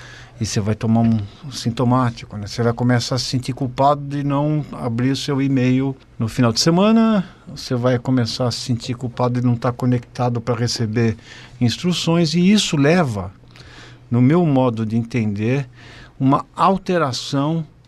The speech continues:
do ritmo programado pra gente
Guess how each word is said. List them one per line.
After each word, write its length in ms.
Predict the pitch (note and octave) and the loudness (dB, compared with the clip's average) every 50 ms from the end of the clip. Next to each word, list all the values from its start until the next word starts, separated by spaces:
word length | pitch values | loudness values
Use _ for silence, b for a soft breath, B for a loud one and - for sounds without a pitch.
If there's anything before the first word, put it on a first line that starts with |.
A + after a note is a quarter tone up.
| - - - _ | -20 -20 -18 _
do 240 | - C3 B2 B2+ A#2+ A2 | -6 -2 0 0 0 0
ritmo 560 | F#2+ G#2 A2+ A#2 A#2+ A#2 - D3+ C#3+ C#3+ B2 | -2 0 0 0 0 -2 -2 -2 0 0 0
programado 680 | B2+ - B2 A2+ A2+ A2+ G#2+ G#2+ G#2+ G#2+ G#2 G2+ G2+ G2 | 0 -2 -2 0 0 0 0 0 0 0 -2 -4 -4 -8
pra 240 | - - A2 G#2 G2+ | -8 -6 -6 -4 -4
gente 640 | F#2+ G2+ G#2+ A2+ C#3 D3 - - - F#3 G3 | -4 -4 -2 -2 -2 -4 -6 -6 -6 -6 -6